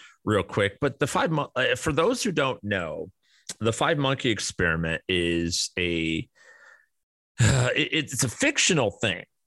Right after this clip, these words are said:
But, you know, there's controversy of whether it happened or not, but that's not the point. That, none of that is important. What's important is the, the baseline in which it's, it's told.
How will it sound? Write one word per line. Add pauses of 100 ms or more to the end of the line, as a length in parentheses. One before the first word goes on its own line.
(720)
But, (160)
you
know,
there's
controversy
of
whether
it
happened
or
not,
but
that's
not
the (100)
point. (120)
That,
none
of
that (100)
is
important.
What's
important
is (600)
the,
the
baseline
in
which
it's, (160)
it's
told.